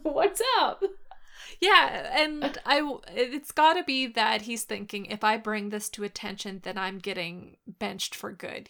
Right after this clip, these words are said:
Speaker 2: you know? I
Speaker 1: What is
Speaker 2: just
Speaker 1: his thinking? It just, it just, uh, baffles me. I
Speaker 2: I, I
Speaker 1: mean
Speaker 2: think it's gotta be they're gonna worry and, like, I'm a Nephilim, you know? I'm, I'm a Nephil. There's not going to be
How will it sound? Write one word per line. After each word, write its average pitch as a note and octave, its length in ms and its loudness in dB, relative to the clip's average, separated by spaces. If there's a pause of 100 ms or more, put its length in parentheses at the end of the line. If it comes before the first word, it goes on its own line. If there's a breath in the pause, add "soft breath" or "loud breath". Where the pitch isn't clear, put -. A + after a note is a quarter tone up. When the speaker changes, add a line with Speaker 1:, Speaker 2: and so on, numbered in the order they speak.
Speaker 2:
you G3+ 140 -6
know? G3 320 -6 (320 loud breath)
I - 140 8
Speaker 1:
What B4 180 8 (100)
is F4+ 120 8 (160)
Speaker 2:
just - 160 0
Speaker 1:
his G#4+ 240 8
thinking? B3 920 2
It - 160 -4
just, - 320 2
it E4 240 4
just, - 280 -6 (420)
uh, G#3+ 120 8 (120)
baffles G#3+ 920 4
me. F#3 640 4
I C#4 80 8
Speaker 2:
I, D#4+ 80 6
I B3 220 8
Speaker 1:
mean D#4 80 6
Speaker 2:
think F4+ 220 4
it's - 180 2
gotta D#4 460 4
be A#3+ 260 0
they're G#3+ 300 -2
gonna B3 340 0
worry G#3+ 560 2 (240)
and, G3+ 640 -2 (840)
like, A3+ 400 -2 (100)
I'm A#3+ 260 6
a A#3+ 60 0
Nephilim, G#3+ 760 -4
you A3 120 -10
know? A3 240 -4
I'm, G#3+ 360 -4
I'm G#3 160 -4
a G#3+ 40 -4
Nephil. D#4 640 2
There's A3 320 -2
not A#3+ 360 2
going A3+ 300 0
to A3+ 160 -6
be G#3+ 480 -2